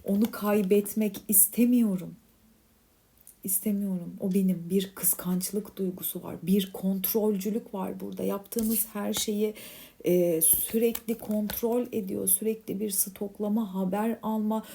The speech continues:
fırsat kollama enerjisinde. Ama o kadar dik bir duruşunuz var ki, kadın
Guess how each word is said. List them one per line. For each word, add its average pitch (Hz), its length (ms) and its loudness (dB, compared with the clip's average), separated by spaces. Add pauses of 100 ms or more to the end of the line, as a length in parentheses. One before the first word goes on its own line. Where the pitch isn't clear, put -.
(140)
fırsat 240 560 2
kollama 190 560 0
enerjisinde. 170 840 -8 (500)
Ama 190 320 -2 (840)
o 196 100 -10
kadar 233 600 2
dik 226 280 0
bir 185 280 0
duruşunuz 180 640 -6
var 190 280 -4
ki, 180 220 -10
kadın 208 380 0